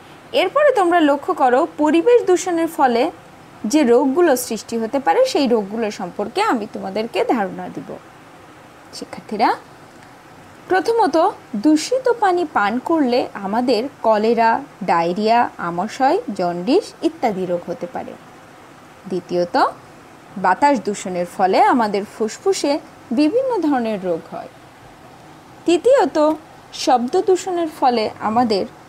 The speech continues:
শোনার সমস্যা হয়। চতুর্থত বর্জ্য দূষণের ফলে রোগ জীবাণু ছড়ায়,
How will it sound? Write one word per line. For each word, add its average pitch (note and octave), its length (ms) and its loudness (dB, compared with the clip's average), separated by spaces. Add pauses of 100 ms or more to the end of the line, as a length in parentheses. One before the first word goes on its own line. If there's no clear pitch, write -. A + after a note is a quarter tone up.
(160)
শোনার D#4 340 -2
সমস্যা F3+ 560 -12
হয়। F3+ 240 -12 (1000)
চতুর্থত G#3 640 -8 (840)
বর্জ্য G#3+ 360 0
দূষণের F3+ 500 -6 (120)
ফলে F3 260 -4 (520)
রোগ C4+ 220 2 (100)
জীবাণু F3+ 460 -8
ছড়ায়, D#3 380 -12